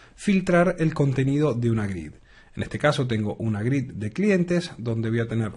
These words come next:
la, la columna fecha de aniversario, país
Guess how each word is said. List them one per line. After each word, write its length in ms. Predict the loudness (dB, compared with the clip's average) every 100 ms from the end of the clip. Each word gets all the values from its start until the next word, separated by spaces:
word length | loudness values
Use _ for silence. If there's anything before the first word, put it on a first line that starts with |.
| -10 -8
la, 500 | -6 -6 -6 -10 -10
la 140 | -14 -8
columna 380 | -2 0 0 -2
fecha 300 | -6 -6 -4
de 40 |
aniversario, 760 | 0 2 2 2 2 2 0 -2
país 480 | 0 2 0 -2